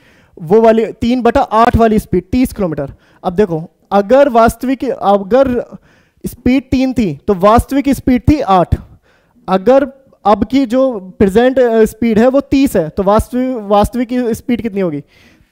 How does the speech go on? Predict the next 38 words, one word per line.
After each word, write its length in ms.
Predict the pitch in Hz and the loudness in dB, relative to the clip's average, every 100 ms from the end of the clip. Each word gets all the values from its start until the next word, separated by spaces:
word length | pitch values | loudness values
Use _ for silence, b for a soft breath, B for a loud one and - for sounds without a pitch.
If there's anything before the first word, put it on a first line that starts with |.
| - | -6
तीन 340 | 226 247 277 | -2 -2 0
दस, 260 | 214 202 202 | 4 4 2
मतलब 200 | 202 208 | -2 -2
एक 220 | 190 214 220 | 0 -2 0
यूनिट 220 | 226 190 | -4 0
दस 260 | 233 247 | 0 0
है 120 | 285 277 - | -4 -6 -10
तो 80 | 190 | -4
गुणा 240 | 185 185 | 0 2
दस, 380 | 180 254 - - _ _ _ _ - | 0 -2 -4 -14 _ _ _ _ -6
वास्तविक 520 | 160 185 - 226 233 | 0 0 0 -4 -4
स्पीड 300 | 220 - 190 | -6 -4 -2
हो 60 | 170 | -2
गई 120 | 240 | -4
अस्सी 400 | - 180 - 214 | -6 -10 -6 -6
किलोमीटर 400 | 175 156 147 190 | -4 -4 -4 -6
per 400 | 226 _ - 175 | -8 _ -4 -2
hour। 260 | 143 135 - _ _ _ _ _ _ _ _ | -2 -6 -12 _ _ _ _ _ _ _ _
कितनी? 300 | 170 165 262 | -10 -6 -8
अस्सी 440 | 247 180 180 - 214 | -6 -6 -6 -6 -4
किलोमीटर 340 | 190 190 262 | -4 -2 -4
per 200 | 294 208 | -2 -2
hour। 180 | 151 135 - b b - | -2 -4 -10 b b -20
तो 60 | - | -6
आंसर 320 | 175 196 190 | -4 -2 -2
हो 100 | 180 | -2
गया 120 | 202 | -4
ए, 360 | - - 170 - _ | -6 -6 -8 -10 _
अस्सी 340 | 185 - - 208 | -8 -6 -6 -6
किलोमीटर 400 | 170 160 180 262 | -4 -6 -4 -6
per 260 | - 190 | -4 -6
hour। 160 | 143 160 - - - | -6 -8 -16 -14 -6
ठीक 140 | 208 | -4
है, 100 | 302 302 _ _ b b b b | -4 -8 _ _ b b b b
अस्सी 300 | 185 180 247 | -6 -2 -2
किलोमीटर 340 | 240 208 202 262 | 0 0 2 0
प्रति 380 | 214 - 311 | -2 -4 -6
घंटा। 460 | 247 180 156 151 | -4 -6 -4 -6